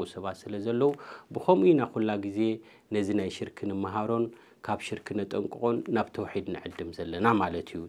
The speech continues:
ተውሒድ እቲ ዝለዓለ ነገር እዩ። ሽርኪ እቲ ዝኸበደ ነገር እዩ፣ ወይ ድማኒ እቲ ሓደገኛ ዝኾነ እዩ። ሽርኪ ክፍልታት እውን ኣለዎ፣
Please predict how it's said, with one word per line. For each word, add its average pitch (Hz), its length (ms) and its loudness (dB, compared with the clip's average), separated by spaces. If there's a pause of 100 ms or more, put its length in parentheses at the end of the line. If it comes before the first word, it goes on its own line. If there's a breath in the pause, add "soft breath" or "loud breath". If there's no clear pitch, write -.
ተውሒድ 139 460 6 (540 soft breath)
እቲ - 200 -6
ዝለዓለ 120 540 6
ነገር 92 340 -4
እዩ። 80 120 -6 (680 soft breath)
ሽርኪ - 400 0 (540)
እቲ - 200 -12
ዝኸበደ 113 580 2
ነገር 92 380 -2
እዩ፣ 85 200 -6
ወይ 101 180 -2
ድማኒ 113 420 2
እቲ - 240 -10
ሓደገኛ 104 500 -2 (120)
ዝኾነ 87 400 -8
እዩ። 80 160 -4 (800 loud breath)
ሽርኪ 160 360 4 (680)
ክፍልታት 151 540 4
እውን 110 220 2
ኣለዎ፣ 87 360 0